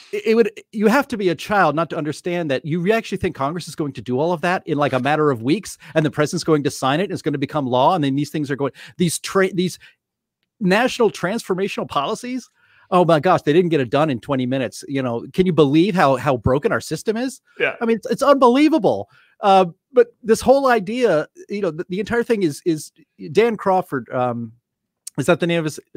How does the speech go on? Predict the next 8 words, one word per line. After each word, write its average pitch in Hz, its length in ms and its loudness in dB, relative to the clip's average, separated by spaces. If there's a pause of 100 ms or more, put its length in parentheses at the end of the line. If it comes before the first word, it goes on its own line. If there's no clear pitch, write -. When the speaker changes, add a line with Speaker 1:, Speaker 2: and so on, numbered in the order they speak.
Speaker 1:
Crenshaw, 160 380 0
Dan 147 220 -4
Crenshaw, 156 320 -2
the, 117 140 -2
the 127 160 -6
congressman 143 400 -6
from 117 140 -12
Texas. 127 440 -6